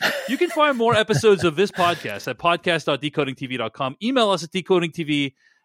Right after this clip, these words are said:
at gmail dot com. Uh, and find us on TikTok, Twitter, YouTube, and Instagram at Decoding T V. Kristen Spicer, it's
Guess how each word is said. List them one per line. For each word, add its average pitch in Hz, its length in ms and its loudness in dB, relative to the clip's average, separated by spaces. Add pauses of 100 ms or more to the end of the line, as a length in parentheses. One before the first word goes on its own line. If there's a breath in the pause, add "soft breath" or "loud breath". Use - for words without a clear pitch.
(140)
at 139 300 -4 (160)
gmail 120 600 -4 (120)
dot 107 300 -4
com. 90 180 -14 (1700 soft breath)
Uh, 127 420 -4
and 156 400 -6
find 240 240 -2
us 226 140 -6
on 180 100 -6
TikTok, - 340 -6
Twitter, 185 480 0
YouTube, 196 280 -2
and 170 80 -2
Instagram 160 360 -4
at 165 160 -2
Decoding 160 320 -2
T 175 120 -6
V. 175 200 -4 (300 loud breath)
Kristen 233 260 -2
Spicer, 233 460 0
it's - 300 -6